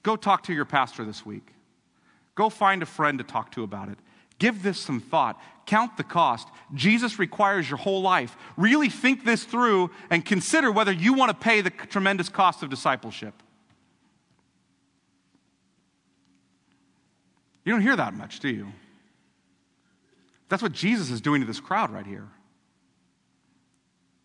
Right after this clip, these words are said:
See, I always believe we need to give the call to repent and believe. I'm happy to talk to you after the service if you want to follow Jesus. In fact, I, I'll invite you even now,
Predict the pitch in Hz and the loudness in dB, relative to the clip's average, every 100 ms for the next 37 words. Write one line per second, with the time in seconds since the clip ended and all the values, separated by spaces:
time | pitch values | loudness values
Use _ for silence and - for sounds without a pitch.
0 | _ _ _ _ _ _ _ _ _ _ | _ _ _ _ _ _ _ _ _ _
1 | - 185 208 240 269 160 196 202 190 175 | 0 4 4 4 2 0 0 2 0 0
2 | 180 156 170 147 - - 175 170 147 131 | 0 0 0 -2 -4 0 0 -2 -4 -6
3 | - 165 156 123 113 117 143 110 104 101 | -2 -4 -2 -6 -6 -4 -4 -4 -8 -14
4 | - _ _ _ _ _ _ _ _ _ | -20 _ _ _ _ _ _ _ _ _
5 | _ _ _ _ _ - - 175 170 131 | _ _ _ _ _ -18 0 2 2 -6
6 | - - - 220 240 190 151 139 190 185 | -12 -20 0 0 0 -2 -2 0 2 0
7 | - 170 170 147 135 - 196 147 127 123 | 0 0 0 -2 -10 -4 -2 -2 -4 -6
8 | 139 147 139 147 135 117 147 139 120 117 | -4 -4 -2 -2 -2 -4 -4 -4 -8 -4
9 | 151 143 143 143 139 - - _ _ _ | 0 0 0 0 0 -10 -20 _ _ _
10 | - 170 143 143 151 - 156 147 139 139 | -2 0 0 0 -2 -2 -2 -2 -2 0
11 | 170 143 117 | 2 0 -4